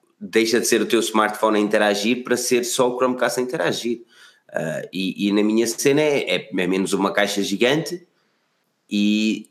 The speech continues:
e é uma cena que funciona através de voz, é uma cena que dá muito mais funcionalidades. Eu só acho que é uma pena é realmente a Android T V não ter mais possibilidades desse género.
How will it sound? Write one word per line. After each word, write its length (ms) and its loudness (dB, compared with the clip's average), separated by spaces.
e 120 2
é 60 6
uma 120 4
cena 220 0
que 60 -6
funciona 420 0
através 320 -2
de 80 -10
voz, 260 2
é 40 0
uma 100 0
cena 220 0
que 80 -4
dá 100 4
muito 320 2
mais 160 2
funcionalidades. 840 0
Eu 60 -20
só 180 -2
acho 140 -4
que 80 -4
é 20 2
uma 160 0
pena 200 2
é 60 0
realmente 440 0
a 20 2
Android 300 2
T 80 0
V 140 4
não 100 4
ter 160 2
mais 300 2
possibilidades 640 0
desse 200 0
género. 240 0